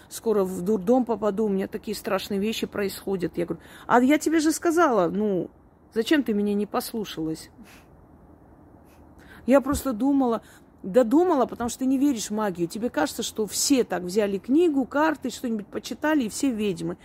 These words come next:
Нет, друзья мои, нет.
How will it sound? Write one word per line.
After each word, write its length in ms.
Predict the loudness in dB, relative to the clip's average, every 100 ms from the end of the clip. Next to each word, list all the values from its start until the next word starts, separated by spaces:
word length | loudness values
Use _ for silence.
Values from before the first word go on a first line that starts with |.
| -18 -2
Нет, 480 | 4 6 4 2 -10 -20 _ -20 -16 -4
друзья 360 | -2 2 2
мои, 240 | 2 0 0
нет. 460 | 2 0 -2 -8